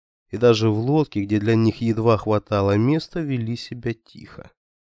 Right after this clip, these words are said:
Они не боялись ни дневного света, ни железа, ни даже нового меча Скафлока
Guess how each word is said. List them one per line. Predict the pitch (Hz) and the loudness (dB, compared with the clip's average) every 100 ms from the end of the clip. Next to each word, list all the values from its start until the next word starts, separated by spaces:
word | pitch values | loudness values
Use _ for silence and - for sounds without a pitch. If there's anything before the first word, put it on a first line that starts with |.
| _ - | _ 0
Они | 117 113 | 4 6
не | 117 | 4
боялись | 117 113 110 101 104 | 4 2 2 0 0
ни | 113 | -2
дневного | 107 110 107 107 104 101 | -2 0 2 2 2 -2
света, | - 113 143 - 139 - - | -4 -2 0 0 -2 -4 -8
ни | 180 | -6
железа, | 110 104 101 131 143 131 107 - | -2 -2 0 0 0 0 0 0
ни | 120 113 | -4 -2
даже | 110 156 165 165 | 2 2 4 4
нового | 139 127 127 123 117 | 4 4 4 2 2
меча | 117 - 127 | 0 -2 -4
Скафлока | 117 - 110 - 139 123 - 90 | -4 -4 -4 -4 0 0 0 -8